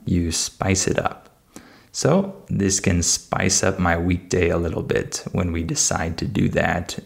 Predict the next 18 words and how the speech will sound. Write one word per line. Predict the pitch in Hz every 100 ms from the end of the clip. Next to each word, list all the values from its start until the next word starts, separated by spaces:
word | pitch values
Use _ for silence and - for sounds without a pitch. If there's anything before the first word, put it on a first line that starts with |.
| -
in | 85 82
a | 82 82
spontaneous | - - 90 - 98 87 85 - -
way. | - - - - - - - - - -
Uh, | 92 90 92 -
and | 107 107 107
I | 104
think | 101 - 196 202
that | 139 117
being | 113 123 120
spontaneous | - - 95 90 - 95 98 101 - - - - -
during | - 90 87 85 82 82
weekdays | 90 95 - - 101 131 - - - - - - _
can | - 156
help | 143 165 175 -
people | 139 139 151
be | - 110
more | 110 95 92 95 110